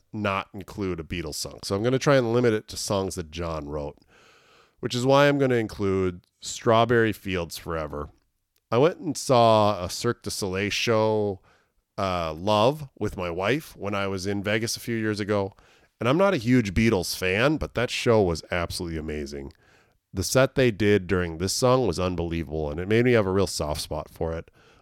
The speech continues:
I didn't know this, but Strawberry Fields is the name of a Salvation Army home in Liverpool.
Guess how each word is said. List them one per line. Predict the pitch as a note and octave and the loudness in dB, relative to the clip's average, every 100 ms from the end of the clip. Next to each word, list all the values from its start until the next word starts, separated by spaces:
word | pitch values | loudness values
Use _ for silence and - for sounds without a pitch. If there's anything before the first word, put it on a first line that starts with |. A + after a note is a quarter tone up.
| _ _ - | _ _ 0
I | A#2+ | 4
didn't | F3 F#3 | 4 4
know | C3 B2 | 6 6
this, | A2+ G#2 | 6 2
but | - G2+ | -2 -12
Strawberry | - A#2+ B2 C3+ G#2+ | -4 0 0 0 -2
Fields | F#2 A2 G#2 F2+ | -2 0 0 -2
is | F2 | -8
the | |
name | E2+ F#2+ | -4 -2
of | F2 | -4
a | F#2 | -6
Salvation | - F#2 F#2 F#2+ - E2+ | -6 -4 -2 -2 -4 -8
Army | E2 F#2 G#2+ | -6 -2 0
home | G2 A2 A#2 | 2 2 2
in | F2+ | -2
Liverpool. | F#2+ G2+ - B2 B2+ D3 | -4 -4 -2 0 0 -2